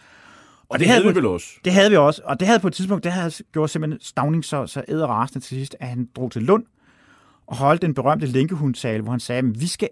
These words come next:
Speaker 2: ikke være jeres lænkehund i Europa. Øh, altså, vi skal, vi vil ikke, skal, vi vil ikke skulle, øh, lade, I skal, vi vil ikke lade jer diktere af, af Sverige for, i forhold til, hvor mange penge vi skal bruge på forsvar. Og vi skal ikke tage stødet af et tysk angreb."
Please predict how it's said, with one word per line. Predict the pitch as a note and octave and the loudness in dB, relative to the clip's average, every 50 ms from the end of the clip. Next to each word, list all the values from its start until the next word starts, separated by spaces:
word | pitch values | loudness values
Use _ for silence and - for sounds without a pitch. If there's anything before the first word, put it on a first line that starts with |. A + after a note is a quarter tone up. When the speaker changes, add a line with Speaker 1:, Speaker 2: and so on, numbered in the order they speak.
| _ - | _ -4
Speaker 2:
ikke | D#3 F#3+ A3 A3+ A3+ E3+ D3+ | -2 0 2 0 0 -2 -2
være | D3 C3 A#2+ A2+ G#2+ G#2+ | -6 -6 -4 -6 -4 -4
jeres | A#2+ B2+ C#3+ E3+ - - - | -4 -6 -6 -8 -10 -12 -10
lænkehund | B2+ A#2+ D3 G3 G#3+ - F#3 D3+ C#3 C3 - | -4 -2 -2 -2 -2 -2 -4 -4 -4 -4 -4
i | - A2 A2 | -4 -4 -4
Europa. | G#2+ - A2+ C#3+ E3 - D3+ A2+ _ _ _ _ _ _ _ _ _ _ - | -4 -4 -4 -6 -6 -8 -12 -14 _ _ _ _ _ _ _ _ _ _ -8
Øh, | - B2+ A#2 A2+ A2+ A2+ A2 G#2+ G#2 G#2 F2+ - - - - | -4 -2 -2 0 0 0 0 0 -2 -4 -6 -10 -12 -10 -6
altså, | G#2 A2+ G#2+ G#2+ A#2 | -6 -6 -4 -6 -6
vi | A2 C3 E3 | -6 -6 -6
skal, | - - F3 D3 C#3 | -6 -4 -4 -2 2
vi | F3 G3+ | 2 4
vil | G#3+ A3+ F#3 D#3+ | 4 4 4 4
ikke, | D#3+ G3 - - | 2 -2 -2 -8
skal, | - - E3 D3 - - - - | -8 -6 -6 -6 -6 -8 -8 -4
vi | D3+ F#3+ | -2 0
vil | G#3+ A3 G3+ E3+ | 0 2 2 0
ikke | F#3+ G3 - | 0 -2 -4
skulle, | - - E3+ D3 B2 - _ _ _ _ _ _ - | -4 -2 -2 -2 -2 -6 _ _ _ _ _ _ -6
øh, | - B2 A#2+ A#2 A2+ A2 A2 G#2+ G#2+ G#2+ - - - A3 - - | -4 -2 0 0 0 0 0 -2 -2 -4 -6 -12 -18 -18 -14 -10
lade, | - G2 C3 C3 C3 B2 - - | -6 -4 -2 -2 -2 -4 -6 -8
I | - E3 E3 | -8 -8 -6
skal, | - - F#3 D#3+ - | -4 -4 -4 -4 -4
vi | - C3 D3+ E3+ | -6 -4 -2 0
vil | F#3+ G#3+ F3+ | 2 2 2
ikke | F#3 F#3+ | 2 2
lade | G3+ F3+ | 0 -2
jer | C#3 A#2+ | -2 -2
diktere | - C3+ A2+ - - - F#3 E3 A#2 | -4 -8 -10 -10 -6 -6 -4 -4 -4
af, | B2 - - - | -8 -10 -10 -12
af | B2 | -12
Sverige | - - - D3 C#3 D#3+ D#3+ | -10 -8 -8 -6 -4 -4 -6
for, | C#3+ - C#3+ C3 | -4 -4 -4 -4
i | B2+ A#2+ | -4 -4
forhold | - C3+ C#3+ C3+ | -4 -4 -6 -4
til, | C#3 | -4
hvor | B2+ B2 | -4 -2
mange | A2 A2 A#2 D3 | -2 -2 -2 -2
penge | - C3+ C3 C3 | -4 -4 -4 -4
vi | C3+ | -6
skal | C3+ - A#2 | -6 -8 -10
bruge | - B2+ B2+ | -8 -8 -8
på | - B2+ | -8 -10
forsvar. | - - A2 A#2 - - - - B2+ - _ _ _ _ - - - _ _ | -8 -8 -8 -8 -8 -8 -10 -10 -10 -12 _ _ _ _ -20 -20 -20 _ _
Og | - - C3+ | -4 0 0
vi | D#3+ | 0
skal | D#3 - F3+ D3+ | 0 2 0 0
ikke | D#3 - | 0 -2
tage | - D3+ C#3 | -6 -8 -8
stødet | - - D3 D3 C#3+ B2 | -4 -2 -2 -2 0 -2
af | |
et | G#2+ - | -4 -4
tysk | - - C#3 C3 - - | -6 -10 -10 -8 -6 -4
angreb." | E2 A2+ B2 - A2+ - | -4 -4 -4 -4 -8 -8